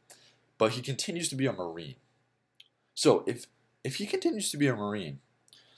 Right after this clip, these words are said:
then that means that there is only one vacant spot for the admirals, all right? So currently, you know, all the positions are filled, but after Marine Ford,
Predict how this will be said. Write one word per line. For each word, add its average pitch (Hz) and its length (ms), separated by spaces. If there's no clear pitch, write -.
then 113 100
that 165 220
means 135 480
that 113 320
there 147 160
is 147 120
only 131 280
one 101 460
vacant 110 420
spot - 540
for 127 160
the 107 200
admirals, 80 800
all 85 80
right? 98 240
So 127 280
currently, 101 760
you 110 120
know, 107 80
all 110 160
the 127 80
positions 135 400
are 104 80
filled, 90 340
but - 160
after 135 240
Marine 131 480
Ford, 87 380